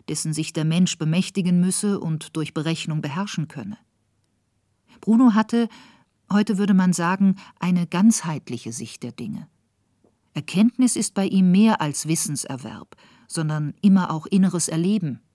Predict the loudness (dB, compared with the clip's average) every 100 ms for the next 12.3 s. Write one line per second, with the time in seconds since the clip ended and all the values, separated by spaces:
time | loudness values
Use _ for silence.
0 | _ -6 -4 -6 -4 0 2 2 -2 _
1 | _ _ _ _ 0 2 2 -2 -6 -6
2 | -4 -6 -6 -10 -16 _ _ _ _ _
3 | _ _ _ _ _ _ _ _ _ -20
4 | -4 2 2 2 0 -4 -2 -2 -2 _
5 | _ _ _ _ -2 4 4 6 4 4
6 | 2 4 6 8 6 4 0 -6 -6 -6
7 | -4 -4 -2 -4 -4 -4 -4 -6 0 -2
8 | 0 -6 -6 -8 -6 -8 -8 -10 -10 -8
9 | -8 -4 -4 -6 -10 _ _ _ -10 -4
10 | -2 -2 -4 -4 -6 -4 2 6 6 4
11 | -4 -8 -8 -8 -8 -8 -8 -8 -12 -12
12 | -12 -12 -16